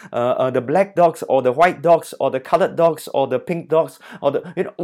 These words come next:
all dogs matter, Jesus. Now, why did <laughs> Jesus use a phrase like that?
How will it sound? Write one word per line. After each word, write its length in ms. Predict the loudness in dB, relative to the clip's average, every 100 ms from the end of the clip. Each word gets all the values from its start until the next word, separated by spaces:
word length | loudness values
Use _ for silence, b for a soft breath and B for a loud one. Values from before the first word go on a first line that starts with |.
| 0
all 300 | 6 10 8
dogs 400 | 8 6 6 0 -4
matter, 460 | -4 -4 2 2
Jesus. 800 | 2 -6 -8 -6 -8 -8 -14 -20 b b b b b b -20 _ _
Now, 140 | -8 -6
why 400 | -4 -4 -2 -2
did 200 | -2 -4
<laughs> 180 | -4
Jesus 340 | -4 -4 -6 -6
use 360 | -4 -2 -4 B B B
a 80 | -4
phrase 680 | -4 -4 4 6 6 2 -8 b b
like 380 | -12 -6 -6 -6
that? 480 | -8 -6 -8 -14 -20